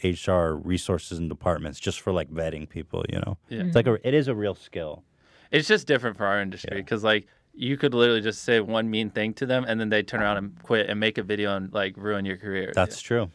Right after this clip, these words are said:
Speaker 2: So it's like, it just gets really messy 'cause everyone can use social media.
Speaker 1: That's true.
Speaker 2: So, like, it's, it's a miracle
Speaker 1: That's
Speaker 2: that
Speaker 1: true.
Speaker 2: I've gotten this far without, <laughs> you know,
Speaker 1: A
Speaker 2: shit
Speaker 1: big
Speaker 2: like
Speaker 1: shit,
Speaker 2: that happening.
Speaker 1: yeah.
Speaker 2: Yeah. So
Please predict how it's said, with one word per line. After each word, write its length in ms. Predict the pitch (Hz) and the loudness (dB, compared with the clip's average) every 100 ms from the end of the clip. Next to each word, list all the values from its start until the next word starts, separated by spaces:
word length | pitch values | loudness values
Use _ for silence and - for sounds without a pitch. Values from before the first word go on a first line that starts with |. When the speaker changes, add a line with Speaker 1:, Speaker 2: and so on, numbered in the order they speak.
| _ | _
Speaker 2:
So 180 | - 107 | 2 2
it's 140 | 98 | 4
like, 140 | 120 | 2
it 100 | 113 | 4
just 160 | 120 147 | 0 -2
gets 160 | 131 101 | -2 0
really 240 | 110 104 | 2 2
messy 400 | 95 101 - 95 | 2 -2 -2 -10
'cause 140 | 95 | -4
everyone 340 | 107 101 101 98 | -2 0 -2 -4
can 140 | 107 | -8
use 120 | 101 | -8
social 300 | - 101 95 104 | -4 -4 -4 -6
media. 260 | 98 98 - | -6 -8 0
Speaker 1:
That's 240 | - 87 - | 0 2 2
true. 300 | - 104 87 _ | 6 6 4 _
Speaker 2:
So, 120 | - | 4
like, 360 | 127 127 123 - _ | 6 8 6 -2 _
it's, 300 | - 143 - | 0 0 0
it's 160 | 147 143 | -2 2
a 100 | 170 | 4
miracle 400 | 180 190 170 151 | 6 6 6 4
Speaker 1:
That's 100 | 120 | 4
Speaker 2:
that 160 | 127 123 | 6 6
Speaker 1:
true. 100 | 262 | 6
Speaker 2:
I've 180 | 151 147 | 4 4
gotten 280 | 135 135 | 2 2
this 180 | 117 107 | 0 -2
far 160 | 113 107 | 0 0
without, 460 | 107 120 110 107 - - | 0 2 2 2 -2 -2
<laughs> 320 | 156 - - | -2 -2 0
you 120 | 147 | 4
know, 200 | 131 117 - - | 4 4 -2 -4
Speaker 1:
A 60 | 92 | 0
Speaker 2:
shit 140 | 131 | 2
Speaker 1:
big 80 | 90 | 2
Speaker 2:
like 100 | 117 | 4
Speaker 1:
shit, 120 | 117 | 2
Speaker 2:
that 40 | 110 | 2
happening. 260 | 107 107 78 | 2 0 -2
Speaker 1:
yeah. 0 | 107 95 | 0 -2
Speaker 2:
Yeah. 40 | |
So 320 | - - 104 | -4 -2 0